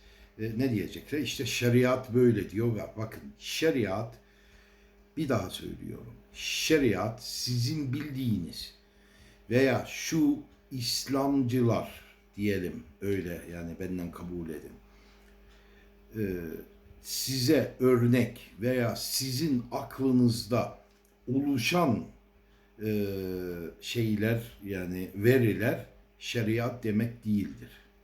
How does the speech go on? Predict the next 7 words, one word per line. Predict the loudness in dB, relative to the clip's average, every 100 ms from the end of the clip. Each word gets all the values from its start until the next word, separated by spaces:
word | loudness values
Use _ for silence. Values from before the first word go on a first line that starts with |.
| _ -20 -20 _ _ -14
Şeriatı | 0 2 2 -2 -6
ilk | -4 -4 -4
önce | -10 -10 -4
öğreneceksiniz, | 0 0 0 -4 -2 -2 -2 0 2 2 -2 -10
ondan | -8 -6 0 4 4
sonra | 2 -4 -14 -14 -16 -18
diyeceksiniz. | -18 -18 -20 -20 -20 -20 -20